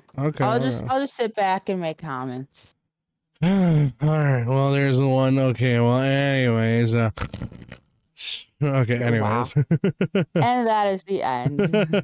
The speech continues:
Speaker 1: <laughs> Eh, welcome to the next eight hours of me snoring.
Speaker 2: Mm-hmm.
Speaker 1: Uh, but no, anyways, uh, so one of 'em that I went to, I think how this one went. Oh, okay. So me and my cousin, before we had our little, like, you know, whatever fallout you wanna call it,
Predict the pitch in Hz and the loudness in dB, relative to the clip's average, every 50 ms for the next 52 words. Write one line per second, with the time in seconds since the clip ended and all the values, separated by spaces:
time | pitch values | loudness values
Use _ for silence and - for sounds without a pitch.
0 | - - 180 - _ _ _ _ _ _ - 113 _ - 165 139 120 - - _ | 0 -2 -4 -4 _ _ _ _ _ _ -20 -20 _ -6 -4 -4 -4 -6 -8 _
1 | - 131 143 147 - - 165 151 131 127 123 120 127 135 - - - - 131 139 | -2 0 0 0 0 0 0 2 4 4 4 2 2 0 -2 -6 -6 -2 -2 0
2 | 135 135 139 143 147 139 117 117 113 117 123 131 123 - - 175 185 185 160 123 | 2 2 2 2 2 2 2 2 0 0 0 0 -2 -2 -4 -2 0 0 0 0
3 | 110 107 107 98 _ _ - - - _ - - - - - - 160 160 160 170 | 0 -2 -4 -8 _ _ -20 -20 -20 _ -20 -18 -18 -18 -18 -14 -12 -10 -8 -6
4 | 190 190 208 196 _ - 135 143 139 131 127 135 120 127 127 131 135 131 123 123 | -6 -6 -6 -8 _ -8 -4 -2 0 0 0 0 0 0 0 0 0 0 0 0
5 | 127 127 123 120 120 117 117 117 110 107 113 110 107 107 104 101 101 101 98 95 | 0 0 0 2 2 2 2 0 0 0 0 0 0 0 0 -2 -2 -4 -4 -6
6 | _ _ _ _ _ _ _ _ _ _ _ _ _ - 135 - - 151 135 127 | _ _ _ _ _ _ _ _ _ _ _ _ _ -10 -8 -4 -2 0 0 2
7 | 123 127 139 143 147 143 139 139 131 123 123 117 113 110 113 110 110 110 110 104 | 2 2 2 2 2 2 2 2 2 2 2 2 2 2 0 0 0 -2 -4 -4
8 | - - 113 110 110 107 107 101 - _ _ _ _ _ - 123 123 117 98 123 | -4 -4 -4 -2 -2 -4 -4 -6 -10 _ _ _ _ _ -6 -4 -4 -2 0 0
9 | 117 110 110 107 107 104 - 113 110 110 107 107 107 107 101 - - _ _ _ | 0 0 -2 -2 -4 -4 -4 -4 -4 -4 -4 -4 -6 -6 -8 -12 -16 _ _ _
10 | _ _ _ _ _ _ _ _ _ _ _ _ _ _ _ - 170 160 123 101 | _ _ _ _ _ _ _ _ _ _ _ _ _ _ _ -2 0 2 2 0
11 | - - _ _ - 147 139 135 127 117 - - 143 139 139 151 160 160 160 147 | -2 -4 _ _ 0 0 2 2 2 0 0 0 0 2 2 2 2 2 2 0
12 | 123 - - 127 123 117 120 117 110 120 107 - 123 123 123 120 120 120 120 117 | 0 0 0 0 2 2 0 0 -2 -2 -2 0 0 2 2 2 2 2 2 2
13 | 117 117 120 117 117 113 117 113 113 110 104 113 107 110 110 107 110 113 117 123 | 2 2 0 0 0 0 0 0 -2 -2 -2 -2 -2 -2 0 0 0 0 2 2
14 | 120 117 117 117 113 110 - - 123 117 117 113 113 127 117 117 113 110 107 - | 2 2 2 2 2 0 0 0 0 2 2 0 0 -2 -2 -2 -2 -2 -2 -4
15 | 110 104 107 107 107 107 107 | -4 -4 -4 -4 -4 -6 -8